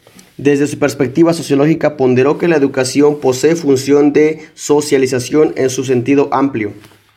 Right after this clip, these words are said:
Consideró que concebida la escuela como in-, institución social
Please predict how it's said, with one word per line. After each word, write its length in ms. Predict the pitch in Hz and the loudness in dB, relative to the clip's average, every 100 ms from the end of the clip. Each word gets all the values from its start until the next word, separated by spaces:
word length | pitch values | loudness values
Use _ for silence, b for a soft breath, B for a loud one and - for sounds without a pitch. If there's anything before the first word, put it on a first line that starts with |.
| b _ | b _
Consideró 720 | - 143 143 147 143 170 190 185 | 0 0 2 2 4 2 0 -4
que 140 | 151 | -2
concebida 460 | 143 127 135 156 175 | 0 0 0 2 2
la 100 | 160 | 0
escuela 460 | 160 160 156 151 | -2 -2 -2 -2
como 340 | 143 139 131 131 | 0 2 4 2
in-, 260 | 131 127 - | 0 -4 -2
institución 500 | 131 123 123 151 156 | -2 -4 -4 -2 -2
social 500 | 147 151 151 151 | -2 0 0 0